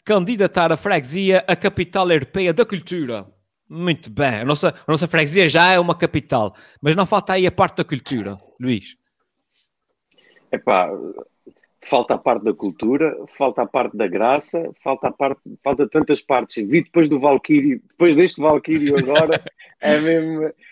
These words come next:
Speaker 2: é mesmo atirarem-me para, para o corredor da morte.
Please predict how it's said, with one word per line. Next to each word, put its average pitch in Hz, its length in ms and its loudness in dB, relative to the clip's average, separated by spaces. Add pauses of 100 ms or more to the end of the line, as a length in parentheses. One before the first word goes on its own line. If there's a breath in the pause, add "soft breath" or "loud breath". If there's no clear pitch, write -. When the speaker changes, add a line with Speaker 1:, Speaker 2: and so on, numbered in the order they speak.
Speaker 2:
é 139 120 2
mesmo 175 220 0
atirarem-me 165 520 -2
para, 135 460 -4
para 151 160 -8
o - 20 -10
corredor 156 380 -2
da 151 100 0
morte. 127 380 -2